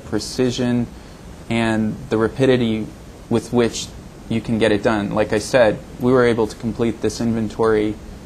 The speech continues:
uh, once we worked out all the bugs. <laughs> There was a, a, a lot of,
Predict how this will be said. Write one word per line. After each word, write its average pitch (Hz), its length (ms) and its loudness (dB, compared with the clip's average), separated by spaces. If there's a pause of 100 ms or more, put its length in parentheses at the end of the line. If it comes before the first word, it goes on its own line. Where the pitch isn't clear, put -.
(460)
uh, 107 340 2
once 143 280 4
we 127 100 6
worked 131 300 6
out 127 160 12
all 113 140 10
the 104 80 4
bugs. 110 680 4
<laughs> - 400 4 (260)
There 120 160 4
was 117 240 2
a, 113 80 4
a, 110 300 2 (520)
a - 0 -
lot 120 300 6
of, 117 200 2